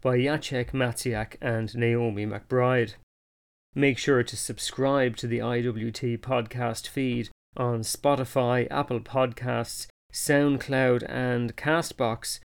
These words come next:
where you can also listen back to previous episodes. And follow the I W T on Facebook, Twitter, and Instagram for all the latest updates. To become a member of the I W T and to support our work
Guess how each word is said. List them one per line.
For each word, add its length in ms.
where 120
you 120
can 140
also 320
listen 300
back 240
to 80
previous 560
episodes. 720
And 320
follow 400
the 160
I 180
W 300
T 480
on 320
Facebook, 640
Twitter, 420
and 380
Instagram 720
for 160
all 280
the 100
latest 440
updates. 580
To 80
become 240
a 60
member 380
of 100
the 100
I 160
W 300
T 440
and 220
to 80
support 580
our 260
work 360